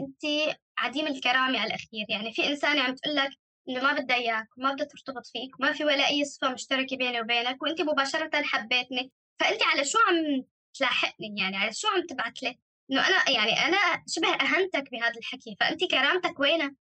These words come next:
قام قلت له إنه، آه، أنا صرت عم صور آخر شيء سكرين شوتس، قلت، آه، بحال يعني ضل عم يلاحقني أو شيء، وقلت له يعني والله لروح على البوليس، وفعلًا ما كذبت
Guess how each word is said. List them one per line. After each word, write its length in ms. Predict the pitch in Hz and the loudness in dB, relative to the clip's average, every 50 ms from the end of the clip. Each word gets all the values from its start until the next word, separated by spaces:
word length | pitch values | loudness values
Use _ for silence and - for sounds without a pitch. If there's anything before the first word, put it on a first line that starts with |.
| - | -2
قام 160 | 269 294 294 285 | 0 2 2 2
قلت 200 | 294 285 - 359 | 0 0 0 2
له 320 | 339 330 339 330 - - | 2 4 4 2 2 0
إنه، 220 | 302 294 294 285 277 269 269 269 277 269 262 254 | 0 0 0 2 0 0 0 0 -2 -2 -2 -2
آه، 480 | 247 247 247 240 240 233 233 233 226 - - | -2 -2 -4 -6 -6 -8 -10 -10 -8 -4 0
أنا 140 | 320 330 330 | 0 0 0
صرت 280 | - 320 277 - 269 | -2 -6 -10 -8 -6
عم 100 | 262 285 | -6 -4
صور 240 | 269 285 330 320 302 262 | -2 0 0 2 2 2
آخر 240 | - - - 262 262 | 2 0 0 -2 -4
شيء 220 | - - 247 240 | -4 -4 -6 -8
سكرين 360 | - - - - - 277 262 | -8 -14 -12 -4 -4 -4 -4
شوتس، 340 | - - 262 - - - - | -2 -4 -4 -6 -6 -4 -4
قلت، 340 | - 160 - _ _ - 254 | -4 -4 -6 _ _ -6 -4
آه، 220 | 226 220 214 202 - - - - | -2 -2 -2 -4 -10 -12 -10 -6
بحال 320 | - - 277 262 233 233 | -2 0 2 2 2 2
يعني 280 | 226 214 202 208 214 214 | 2 0 0 0 -2 0
ضل 240 | 233 240 254 220 220 | 0 0 0 0 -4
عم 120 | 220 214 | -6 -4
يلاحقني 760 | 208 208 202 196 190 202 208 202 - - - 277 269 240 - | -4 -4 -4 -4 -2 -2 -2 -2 -2 -2 -2 0 0 0 0
أو 60 | - | 0
شيء، 300 | 302 - - 262 320 392 _ _ _ _ _ _ _ _ | 0 0 -2 -2 -2 -2 _ _ _ _ _ _ _ _
وقلت 540 | - 311 330 339 349 349 - 349 349 339 - 403 | -2 0 2 2 2 2 2 0 0 -2 0 2
له 640 | 381 370 370 381 392 381 381 381 370 339 - - _ - | 4 4 4 4 2 2 2 0 0 0 0 -4 _ -4
يعني 500 | 269 277 247 269 277 285 285 294 277 - - | -2 -2 0 0 0 0 0 0 0 -2 -2
والله 320 | 220 269 269 311 359 359 359 320 277 | -2 0 2 2 4 4 4 2 2
لروح 260 | 262 277 269 - 220 | 2 0 -2 -2 -6
على 120 | 220 226 | -6 -6
البوليس، 600 | 220 214 190 196 208 208 240 311 403 - - - - | -6 -8 -6 -4 -4 -2 -2 -4 -6 -6 -10 -14 -12
وفعلًا 320 | 277 285 403 339 302 285 254 262 | -6 -2 0 0 2 2 2 2
ما 140 | 262 277 | 2 2
كذبت 300 | 277 277 226 214 214 208 | 0 -2 -4 -4 -8 -10